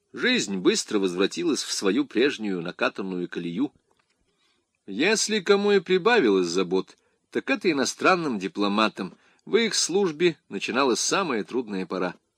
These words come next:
Смена монарха — событие чрезвычайное. Оно может привести к серьезным изменениям в политике государства.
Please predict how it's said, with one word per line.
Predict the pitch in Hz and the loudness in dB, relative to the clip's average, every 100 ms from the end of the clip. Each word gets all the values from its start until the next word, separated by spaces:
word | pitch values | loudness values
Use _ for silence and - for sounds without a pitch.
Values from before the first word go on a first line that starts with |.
| _ _ _ _ | _ _ _ _
Смена | - - 202 226 214 | -14 -4 0 0 0
монарха — | 185 175 214 214 - 92 _ _ | 0 0 0 -2 -4 -8 _ _
событие | - 117 170 170 160 | -10 -2 -2 0 -2
чрезвычайное. | - 147 160 127 - 165 170 120 90 _ _ _ _ - | 0 -2 0 -2 0 0 -2 -4 -12 _ _ _ _ -10
Оно | 95 107 170 | -4 2 2
может | 180 180 165 | 2 0 -2
привести | 185 180 - 185 | -4 -4 -4 -6
к | 175 | -2
серьезным | 185 175 165 156 175 180 | 0 2 2 0 -2 -4
изменениям | 170 165 165 175 175 | -4 -2 -2 -2 -6
в | - | -6
политике | 160 156 160 - 170 | -4 -4 -4 -8 -8
государства. | 156 143 131 165 - 165 | -6 -4 -2 -2 -4 -8